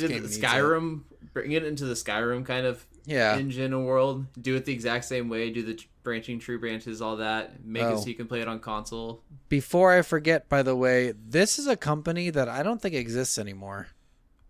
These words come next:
Speaker 1: Oh, okay.
Speaker 2: So this is by Troika Games, and the only other games they've ever made are the Temple of Elemental Evil and Arcanum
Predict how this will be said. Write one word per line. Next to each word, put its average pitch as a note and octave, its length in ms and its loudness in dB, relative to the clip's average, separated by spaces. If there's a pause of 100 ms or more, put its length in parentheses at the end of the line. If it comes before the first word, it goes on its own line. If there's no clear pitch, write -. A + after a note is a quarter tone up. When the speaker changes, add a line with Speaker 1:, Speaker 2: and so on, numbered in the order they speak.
(120)
Speaker 1:
Oh, G2+ 560 -2
okay. F#2+ 300 -6
Speaker 2:
So C3+ 240 2
this D#3+ 240 0
is G#3 100 -4
by D#3+ 920 6 (160)
Troika D3+ 440 2
Games, C#3+ 640 -4 (360)
and C#3 180 0
the D3 100 4
only F#3 240 4
other E3+ 200 4
games D#3+ 340 -2
they've D3 160 6
ever C3 240 2
made C#3 260 2
are C3+ 140 4
the A#2 120 0
Temple E3 500 0
of C#3 160 2
Elemental D3+ 560 0
Evil E3 340 -2
and C#3 160 0
Arcanum D3 720 -4